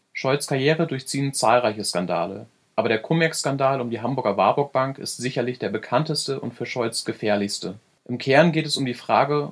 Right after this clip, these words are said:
warum Hamburgs Behörden der Privatbank M M Warburg und Co. in den Jahren zweitausendsechzehn und zweitausendsiebzehn die Rückzahlung ergaunerter Cum-Ex-Millionen erlassen wollten und ob dies mit Unterstützung des heutigen Kanzlers passiert ist. Der Skandal verfolgt Scholz nun schon seit über zwei Jahren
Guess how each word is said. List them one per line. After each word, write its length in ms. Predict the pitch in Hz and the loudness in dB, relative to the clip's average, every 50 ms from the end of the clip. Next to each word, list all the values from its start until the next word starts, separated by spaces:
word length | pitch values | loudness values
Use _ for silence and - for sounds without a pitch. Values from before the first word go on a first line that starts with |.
| - _ | -4 _
warum 300 | 117 120 143 156 143 131 | 0 2 2 2 2 2
Hamburgs 380 | 127 127 147 143 143 - - | 2 4 4 2 2 2 -4
Behörden 360 | - 120 117 117 123 135 139 | -6 -4 0 0 0 0 0
der 100 | 127 120 | -2 -4
Privatbank 680 | 104 - - 113 110 107 107 - - - 135 131 123 - | -4 -4 -6 -2 2 2 2 2 2 0 -2 -2 -2 -2
M 220 | - 113 147 151 | 0 0 0 2
M 240 | - 139 143 135 123 | 0 0 -2 0 2
Warburg 360 | 117 107 123 135 135 123 - | 4 4 4 4 2 -2 -2
und 160 | 104 107 110 - | -4 -6 -6 -4
Co. 300 | - 117 120 127 151 - _ _ _ _ _ _ | -4 -4 -4 -4 -4 -8 _ _ _ _ _ _
in 100 | _ 117 | _ -2
den 120 | 120 117 113 | -2 2 4
Jahren 280 | 117 117 131 135 131 | 6 6 6 4 2
zweitausendsechzehn 920 | 123 - - 123 143 165 160 156 147 131 131 127 143 - - - 139 143 127 | 0 2 4 4 4 4 2 0 -2 -2 -2 -2 -4 -4 -6 -6 -4 -4 -4
und 120 | 110 107 | -6 -8
zweitausendsiebzehn 1000 | - - 117 113 127 135 135 135 127 117 120 120 - - - - 120 123 123 - _ _ _ _ _ _ - | -4 -2 0 0 0 0 -2 -4 -6 -6 -8 -10 -8 -8 -6 -4 -4 -4 -6 -8 _ _ _ _ _ _ -6
die 60 | 120 | 2
Rückzahlung 600 | - 143 160 156 - - 151 143 143 151 147 139 | 4 4 4 4 0 2 4 4 4 4 4 2
ergaunerter 560 | - 120 - 110 113 135 147 143 - 139 123 | 0 0 2 4 4 4 2 0 0 -2 -6
Cum-Ex-Millionen 840 | - - - 151 143 - - - - 104 98 95 98 95 101 98 - | -6 -4 -4 -2 -2 -4 -6 -6 -4 -4 -2 -2 -2 -2 -2 -4 -4
erlassen 420 | - 98 98 98 - - 107 101 | -4 -6 -6 -6 -6 -8 -6 -4
wollten 420 | 104 101 101 101 - 147 156 156 - _ _ _ _ _ _ _ _ | 0 0 0 0 -2 -4 -6 -8 -8 _ _ _ _ _ _ _ _
und 100 | 127 - | 0 0
ob 160 | - 117 - | 0 0 0
dies 280 | - 147 160 165 160 - | 0 0 0 0 0 -2
mit 100 | 131 117 | -2 -4
Unterstützung 640 | 117 113 123 117 - - 151 143 143 - - 147 123 | -2 -4 -4 -6 -2 -2 -2 -2 -2 -2 -4 -2 -2
des 200 | 104 - - - | 0 0 0 0
heutigen 320 | 110 107 - - 123 110 | 0 0 0 -2 -6 -6
Kanzlers 480 | - 113 98 98 - - 98 95 - - | -6 -6 -6 -6 -4 -4 -6 -6 -6 -8
passiert 380 | - 101 - - - - - | -10 -10 -8 -6 -6 -6 -6
ist. 300 | - - - - - - _ _ _ _ _ _ _ _ _ _ _ | -6 -10 -10 -12 -14 -18 _ _ _ _ _ _ _ _ _ _ _
Der 60 | 123 | -4
Skandal 420 | 120 - - 131 123 131 139 156 165 | -2 2 2 6 8 8 8 8 8
verfolgt 420 | 160 160 147 - 147 135 139 - | 6 0 0 0 0 0 0 0
Scholz 360 | - 143 135 147 143 - - | 0 2 2 2 2 0 -2
nun 220 | 139 143 151 170 170 | -2 0 2 2 0
schon 180 | - 147 127 | 0 -4 0
seit 240 | 127 123 120 - - | 2 0 0 0 -2
über 240 | 156 151 143 139 - | -2 2 2 2 2
zwei 240 | - - - 113 113 | 0 0 0 2 2
Jahren 500 | 113 101 98 113 117 123 123 127 135 | 4 4 2 2 0 -2 -6 -6 -8